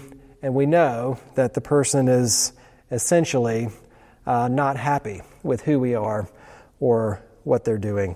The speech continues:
and they're offering us a criticism wrapped in this word, concern. It's not a genuine concern. It's a concern for self-interest rather than a true concern to love us.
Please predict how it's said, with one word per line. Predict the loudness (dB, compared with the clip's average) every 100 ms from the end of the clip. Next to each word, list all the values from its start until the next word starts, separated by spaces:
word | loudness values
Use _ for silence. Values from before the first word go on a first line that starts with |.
| -8
and | -4
they're | -4 -2
offering | -2 -2 -4 -4
us | -4
a | -6
criticism | -2 0 0 -2 -2 -4 -2
wrapped | -4 -4 -6
in | -6
this | -6
word, | -4 -2 -4 -6 -16 -20 _
concern. | -10 -8 -8 -10 -12 -16 _ _ _ -20 -20 -20 _
It's | -6 0
not | 4 4
a |
genuine | 2 2 2 4 2 0
concern. | -4 -6 -8 -10 -14 -20 -20 _ -4
It's | -2
a | 0
concern | 0 0 2 4 4 2
for | -2
self-interest | 2 4 4 0 -4 -4 -2 -4 -8 -2
rather | 2 2 2
than | 2 0
a | 0
true | -4 2 6 6
concern | 4 -2 -2 -2 -2 -4 -6 -12 -20 -20 -20 -20
to | -2
love | 0 2 0 -2
us. | -2 -2 -4